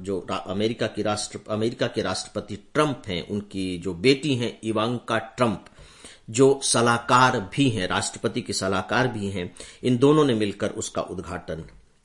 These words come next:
किया है। मित्रों, ये तीन दिन चलने वाला सम्मेलन है, यानी कि तीस तारीख को इसका आखिरी दिन है। तब देखेंगे कि इसमें क्या-क्या चीजें निकल कर आती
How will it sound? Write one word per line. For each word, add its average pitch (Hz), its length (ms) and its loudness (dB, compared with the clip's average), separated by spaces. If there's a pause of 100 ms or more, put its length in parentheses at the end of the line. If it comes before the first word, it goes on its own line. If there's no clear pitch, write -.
(340)
किया 98 200 -2
है। - 240 -14 (1120)
मित्रों, 160 280 2
ये 143 120 2
तीन 127 380 -2
दिन 104 380 -4
चलने 98 340 -4
वाला 87 260 -4
सम्मेलन 85 540 -8
है, 73 220 -14
यानी 85 160 -10
कि 113 100 -6
तीस 139 400 -2
तारीख 98 220 -2 (120)
को 107 220 -2
इसका 95 280 -6
आखिरी 101 760 -8 (360)
दिन 104 280 -4
है। 101 320 -4 (260)
तब 165 100 6
देखेंगे 143 460 2
कि 135 160 -4
इसमें 117 460 -4
क्या-क्या 117 340 -4
चीजें 98 600 -6
निकल 101 280 -4
कर 87 240 -10 (720)
आती 80 340 -10